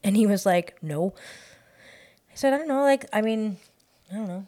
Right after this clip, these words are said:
Like, I know you think I'm nuts, obviously, <laughs> but it's just my advice. Like, I might do that if I was you." And he was like, just, he is wholeheartedly convinced that the, the banking system cannot crash,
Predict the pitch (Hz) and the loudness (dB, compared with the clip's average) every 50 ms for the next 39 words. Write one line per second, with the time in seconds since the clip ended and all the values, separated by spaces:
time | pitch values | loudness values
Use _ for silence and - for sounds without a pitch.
0 | _ - 190 196 196 196 196 202 202 214 214 220 220 208 180 190 220 - - - | _ -14 -12 -8 -6 -2 -2 -2 -2 -2 -2 -2 0 0 0 0 -2 -4 -8 -12
1 | - - - 160 170 175 180 175 - - 208 214 214 214 269 240 226 196 180 - | -12 -8 -6 -4 -2 0 0 0 0 0 0 2 4 4 6 8 8 8 8 8
2 | - - - - - - - _ _ _ - 208 214 247 240 254 269 262 269 226 | 4 -2 -12 -20 -20 -20 -20 _ _ _ -16 -12 -10 -6 2 6 8 8 10 10
3 | 262 277 277 254 - 233 202 190 185 190 220 233 226 180 185 180 165 165 165 175 | 10 10 10 10 6 4 4 4 4 6 6 4 4 2 0 -2 0 0 2 2
4 | 180 180 185 180 170 170 165 165 175 165 175 226 240 - - - - - - - | 2 2 2 2 2 2 0 -2 -4 -2 -2 -2 -4 -6 -10 -18 -20 -20 -20 -6
5 | - - 208 202 196 202 196 190 185 - 175 170 208 214 208 202 185 185 202 190 | 0 2 4 4 4 2 0 -4 -6 -8 -8 -6 -4 -2 -2 -2 0 2 4 6
6 | 185 185 180 175 - - - - _ _ _ _ _ _ _ _ _ _ _ _ | 6 4 4 0 -4 -12 -18 -20 _ _ _ _ _ _ _ _ _ _ _ _
7 | _ _ _ _ _ 226 196 - 226 214 - - - - - 196 202 220 240 240 | _ _ _ _ _ -10 -2 0 0 0 0 -2 -8 -12 -12 -8 -2 2 4 6
8 | 226 190 185 214 226 226 220 220 208 202 202 196 190 180 - 196 190 175 180 175 | 4 6 6 6 6 6 6 4 4 2 2 0 -4 -4 -4 -4 -2 0 0 -2
9 | 180 175 - - 180 - - 175 170 - 180 185 180 170 180 170 170 - 185 175 | -2 -4 -6 -8 -8 -4 -4 -4 -4 -4 -4 -4 -2 0 0 -2 -2 -4 -8 -10
10 | - 175 - - 165 165 - 165 151 - - - 190 - - - - - | -8 -10 -10 -10 -10 -10 -10 -8 -10 -10 -12 -14 -16 -16 -16 -18 -20 -20